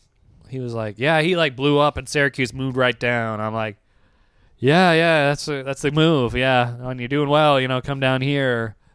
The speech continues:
And he doesn't say anything. I'm like, "Oh, I guess you're not doing well." <laughs> I guess.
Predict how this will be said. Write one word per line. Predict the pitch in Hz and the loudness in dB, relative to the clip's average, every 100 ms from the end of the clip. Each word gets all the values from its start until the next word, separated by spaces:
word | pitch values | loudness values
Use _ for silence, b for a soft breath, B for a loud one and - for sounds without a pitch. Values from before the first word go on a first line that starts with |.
| - | -14
And | 120 | -10
he | 117 | -8
doesn't | 117 110 | -10 -10
say | 120 | -8
anything. | 117 123 120 117 | -6 -6 -8 -10
I'm | 101 | -14
like, | 101 101 - | -12 -12 -12
"Oh, | 123 | -10
I | 123 | -8
guess | 120 | -10
you're | 120 | -10
not | 120 | -8
doing | 123 123 | -6 -4
well." | 123 123 - - - - | -2 -4 -6 -12 -14 -14
<laughs> | - - - | -14 -8 -6
I | 139 | -6
guess. | 131 - | -10 -14